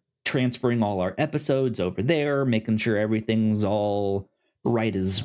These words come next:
rain, everything's in the right order. Um, so I have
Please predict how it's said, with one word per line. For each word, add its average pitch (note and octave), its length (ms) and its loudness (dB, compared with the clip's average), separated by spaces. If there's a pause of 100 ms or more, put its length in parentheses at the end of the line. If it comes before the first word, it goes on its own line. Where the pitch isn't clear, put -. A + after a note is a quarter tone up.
rain, C#3+ 640 2
everything's G#2+ 420 0
in F#2 100 2
the F2 60 0
right F2+ 220 0
order. B2+ 500 0 (360)
Um, F#2 480 0 (760)
so - 180 -6
I - 60 -2
have G2+ 180 -4